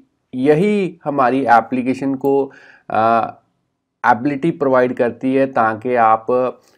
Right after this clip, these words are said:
आ, यूज़र की पर्टिकुलर एरिया पे जो एप्लीकेशन के अंदर जो है वो अटेंशन बना पाएँ। और एनिमेशन से आपकी जो एप्लीकेशन है वो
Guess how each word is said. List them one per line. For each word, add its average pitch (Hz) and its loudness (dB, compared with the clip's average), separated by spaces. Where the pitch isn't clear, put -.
आ, 113 2
यूज़र 123 0
की 151 -6
पर्टिकुलर 147 0
एरिया 123 0
पे 131 -4
जो 127 0
एप्लीकेशन 117 -2
के 123 -4
अंदर 113 -2
जो 117 -2
है 117 0
वो 120 -6
अटेंशन 117 -4
बना 101 -4
पाएँ। 95 -6
और 107 0
एनिमेशन 123 -2
से 131 -4
आपकी 117 0
जो 120 -4
एप्लीकेशन 117 0
है 139 -2
वो 147 -4